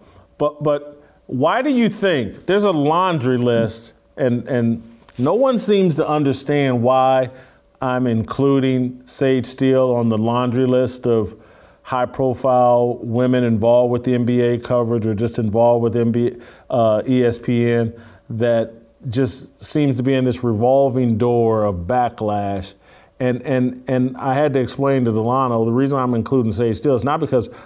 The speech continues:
I question her professionalism or qualifications. I'm just,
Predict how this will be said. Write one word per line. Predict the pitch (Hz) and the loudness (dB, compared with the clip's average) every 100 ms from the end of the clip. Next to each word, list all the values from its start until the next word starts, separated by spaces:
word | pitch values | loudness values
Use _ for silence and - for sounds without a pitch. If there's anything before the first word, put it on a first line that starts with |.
| - | -8
I | 120 | -6
question | 110 135 123 123 | -2 -2 -2 -2
her | 120 | -4
professionalism | 117 95 135 131 131 123 120 117 | -4 -2 0 0 0 -2 0 0
or | 110 | -2
qualifications. | - 127 117 104 98 135 135 - 110 - - - - - | 0 0 0 -2 -2 0 0 -2 -6 -6 -16 -20 -20 -8
I'm | 123 123 | -4 -2
just, | 123 127 - | 0 -2 -4